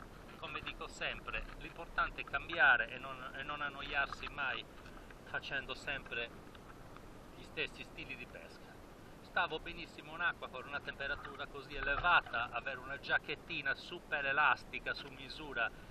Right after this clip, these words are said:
è qualcosa di fantastico. Mi sembra di non avere niente addosso. Mi sono veramente goduto quest'ora e mezzo d'acqua, quindi aspetti,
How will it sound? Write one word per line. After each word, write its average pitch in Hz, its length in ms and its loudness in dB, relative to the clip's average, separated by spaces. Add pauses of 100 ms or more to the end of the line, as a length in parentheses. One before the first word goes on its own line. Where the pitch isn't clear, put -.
(180)
è 143 120 -2
qualcosa 143 520 -4
di 127 120 -4
fantastico. 120 720 -2
Mi 143 180 -6
sembra - 460 2
di 147 100 -2
non 147 200 -4
avere 143 320 0
niente 147 340 -6
addosso. 110 600 -4
Mi 131 100 -10
sono 143 240 -4
veramente 147 480 0
goduto 147 560 -6 (440)
quest'ora 156 420 2
e - 20 4
mezzo 160 380 -2
d'acqua, 147 500 6
quindi 151 320 -6
aspetti, 156 580 -2